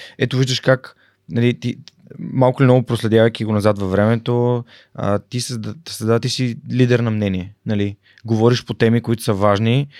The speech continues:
и около теб се обединяват хора, които смятат, че тия теми наистина са важни. И, и т-, то така се създава промяната, нали? Не може просто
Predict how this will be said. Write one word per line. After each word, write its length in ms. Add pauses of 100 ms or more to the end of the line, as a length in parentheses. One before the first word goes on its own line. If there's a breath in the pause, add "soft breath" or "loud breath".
(160 loud breath)
и 140
около 280
теб 200
се 140
обединяват 440
хора, 260
които 480
смятат, 340
че 120
тия 140
теми 180
наистина 300
са 140
важни. 340 (340 loud breath)
И, 160 (220)
и 100
т-, 160 (120)
то 100
така 340
се 100
създава 300
промяната, 580
нали? 160
Не 100
може 280
просто 480